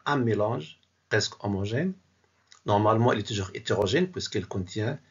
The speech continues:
des particules visibles à l'œil nu. C'est un mélange. Puis, on laisse décanter. Lorsqu'on laisse le tube A C donc subir la décantation,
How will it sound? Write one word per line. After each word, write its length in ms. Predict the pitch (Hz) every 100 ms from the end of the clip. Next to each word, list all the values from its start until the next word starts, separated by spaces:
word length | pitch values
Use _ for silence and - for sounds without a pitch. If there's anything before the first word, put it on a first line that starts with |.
| _ -
des 140 | 101
particules 560 | 165 135 113 - 120 123
visibles 520 | 110 107 113 95 - _ -
à 100 | 95
l'œil 260 | 90 87
nu. 300 | 87 131 196 _ _ _ _ _ _ _ _ _ _ _ _ _ _ _ _ _ _ _ -
C'est 300 | - 120 220
un 80 |
mélange. 640 | 214 185 113 87 98 - - _ _ _ _ _ _ _ _ _ _ _ - _ _
Puis, 400 | 123 131 208 - _ _ _ _ _ _ _ _ _ _ _ _ _
on 100 | 135
laisse 580 | 131 147 151 - - - _ _ _ _ _ _ _ _ _
décanter. 760 | 107 180 147 110 107 101 - - _ _ _ _ _ _ _ _ _ _ _ _ _ _ _ _ _ _ _ _
Lorsqu'on 360 | 190 202 - 180
laisse 240 | 160 147
le 120 | 156
tube 180 | 127 151
A 140 | 147 123
C 220 | - 127
donc 240 | 127 113
subir 520 | - 117 117 113 110 -
la 120 | 101
décantation, 920 | 101 104 101 92 90 - 110 135 208